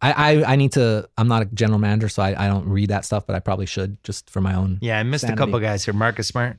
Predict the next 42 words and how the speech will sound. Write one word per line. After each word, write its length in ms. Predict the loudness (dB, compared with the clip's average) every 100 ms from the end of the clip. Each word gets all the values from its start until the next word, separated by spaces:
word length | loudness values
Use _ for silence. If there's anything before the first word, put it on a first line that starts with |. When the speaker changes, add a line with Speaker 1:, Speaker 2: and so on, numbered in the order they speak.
| -10
Speaker 2:
quickly. 420 | -6 -4 -2 -4 -6 _ _ _
Speaker 1:
I 60 | -6
like 140 | -4
Marcus 260 | -4 -6 -6
Smart. 240 | -6 -6 _ _ _ _ _ -8
Good 160 | -4 -2
offensive 420 | -2 -2 -2 0
Speaker 2:
Like 100 | 2
him 40 | 2
for 40 |
Speaker 1:
rebounder, 100 | 2
good 60 | 2
Speaker 2:
twenty 180 | 2 4
million 240 | 4 6
dollars 220 | 6 4
Speaker 1:
defender. 60 | 2
Speaker 2:
a 20 | 0 -2
year? 100 | -4
Speaker 1:
I 80 | -4
do 100 | -2
not 140 | -2 0
like 160 | -4
him 60 | -4
for 80 | -4
twenty 160 | -4
million. 240 | -2 0 2
These 160 | 4
guys 180 | 4 4
are 80 | 6
all 140 | 4
guys 180 | 4 2
that 80 | 2
you 60 | 2
like 220 | 2 4
for, 100 | 4
like, 160 | 4
Speaker 2:
Fifteen? 60 | 2
Speaker 1:
under 200 | 2 2
ten 240 | 0 0
million 240 | 2 0 -2
a 60 |
year. 200 | -4 -8